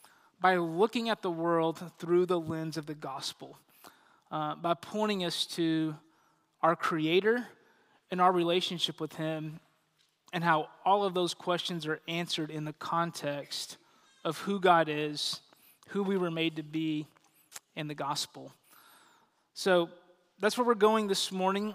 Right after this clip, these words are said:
As we do that, if we were gonna just zoom out, right, and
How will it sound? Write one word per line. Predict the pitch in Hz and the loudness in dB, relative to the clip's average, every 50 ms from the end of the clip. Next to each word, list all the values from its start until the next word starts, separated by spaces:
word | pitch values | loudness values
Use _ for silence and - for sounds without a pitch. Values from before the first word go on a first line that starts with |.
| 196 | -2
As | 202 202 190 | -2 -2 -2
we | 202 196 | -2 -8
do | 175 165 190 240 247 | -8 -4 -2 -2 2
that, | 196 180 170 170 175 190 - - - | 4 6 6 8 6 4 2 -2 -12
if | 180 - | -8 -4
we | 214 233 | -4 -4
were | 285 | 0
gonna | 285 302 262 220 | 0 0 0 0
just | 185 175 180 165 - 156 160 | 0 -2 -4 -6 -6 -6 -6
zoom | 160 185 202 190 175 | -4 -2 -2 -2 -2
out, | 165 160 151 147 135 - - - - - - - | -2 -2 -2 -4 -6 -8 -12 -20 -20 -20 -14 -8
right, | 160 156 165 165 160 | -4 -2 -2 -2 -4
and | 160 160 156 151 151 | -4 -8 -8 -8 -8